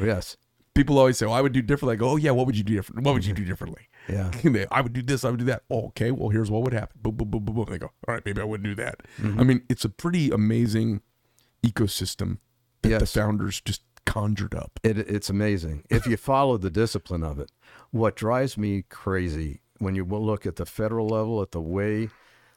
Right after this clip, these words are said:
Speaker 1: the legislative branch has given up its authority to the executive,
Speaker 2: Yeah.
Speaker 1: and the executives make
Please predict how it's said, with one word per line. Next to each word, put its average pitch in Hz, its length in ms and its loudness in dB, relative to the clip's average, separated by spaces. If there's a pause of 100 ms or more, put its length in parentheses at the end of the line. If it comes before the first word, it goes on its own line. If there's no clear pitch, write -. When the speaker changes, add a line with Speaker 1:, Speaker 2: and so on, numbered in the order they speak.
(100)
Speaker 1:
the 98 100 0
legislative 95 680 -2
branch 82 520 -4 (100)
has 82 600 -6 (480)
given 101 340 0
up 92 240 -4
its 82 140 -6
authority 78 600 -6 (400)
to 98 100 -2
the 80 120 -4
executive, 87 720 -6 (120)
Speaker 2:
Yeah. 104 240 0 (580)
Speaker 1:
and 92 200 -2
the 85 60 -2
executives 82 560 -6
make 78 300 -8